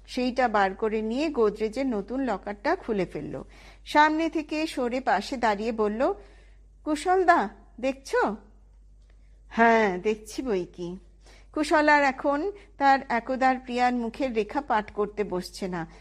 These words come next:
কুশল শুধু তার সামনে মেলে ধরা আলমারিটার খোলা কপাটের দিকে হাঁ করে তাকিয়ে দেখছে। বান্ডিল বান্ডিল ব্যাংকনোট। "কি, গুনে ফেলতে পারবে?" চিনু একটু কৌতুকের গলায় বলে, "তুমি বরং সেই চেষ্টাই করো,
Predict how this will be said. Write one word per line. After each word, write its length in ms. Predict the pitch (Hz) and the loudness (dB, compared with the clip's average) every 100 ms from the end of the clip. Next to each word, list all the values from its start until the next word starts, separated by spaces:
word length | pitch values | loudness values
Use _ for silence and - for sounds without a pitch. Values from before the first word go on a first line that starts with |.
| - | -10
কুশল 380 | 285 285 320 311 | -4 2 4 4
শুধু 300 | 320 294 285 | 0 -6 -2
তার 200 | 269 269 | 0 0
সামনে 400 | 269 233 233 254 | 0 -4 -2 -2
মেলে 300 | 226 214 226 | -2 -2 -2
ধরা 320 | 240 240 226 | -2 0 2
আলমারিটার 760 | - 214 214 233 247 247 240 233 - - - | 4 2 2 0 -2 0 0 0 -6 -20 -4
খোলা 300 | - 302 311 | 2 4 4
কপাটের 500 | 262 247 254 285 247 | 4 2 0 0 -4
দিকে 240 | 262 262 | -6 -4
হাঁ 300 | 294 247 233 | -4 0 0
করে 260 | 247 254 220 | 2 0 0
তাকিয়ে 420 | 208 175 - 175 | -2 -6 -6 -8
দেখছে। 480 | 139 165 - - - - - - - - - | -6 -10 -12 -16 -16 -16 -20 -20 -20 -20 -6
বান্ডিল 540 | 196 240 240 247 294 294 | 4 6 6 2 0 2
বান্ডিল 500 | 247 240 233 277 320 | 2 0 0 -2 0
ব্যাংকনোট। 760 | 208 196 170 170 170 131 - - - - - - | 0 0 -4 -8 -8 -8 -12 -20 -20 -20 -20 -12
"কি, 300 | - 285 220 - - - 185 | 0 2 2 -2 -14 -16 -4
গুনে 220 | 226 226 | -2 0
ফেলতে 300 | 226 220 233 | -2 -2 0
পারবে?" 460 | 220 202 196 311 226 - - - - - - - | 2 2 2 0 -2 -14 -20 -20 -20 -20 -20 -14
চিনু 440 | - 277 285 269 254 | -4 -2 0 0 0
একটু 260 | 233 269 | -2 -8
কৌতুকের 600 | 262 240 226 247 262 302 | -2 0 0 -8 -6 -4
গলায় 340 | 240 214 180 180 | 0 0 0 0
বলে, 360 | 180 170 175 185 - - - - - - - - | 0 -2 -4 -8 -18 -20 -20 -20 -20 -20 -16 -4
"তুমি 220 | 330 349 | -2 2
বরং 300 | 359 349 359 | 2 2 -2
সেই 240 | - 320 | -2 -4
চেষ্টাই 440 | 320 330 - 370 370 | -4 -6 -6 -8 -4
করো, 400 | 247 190 185 | -2 0 -2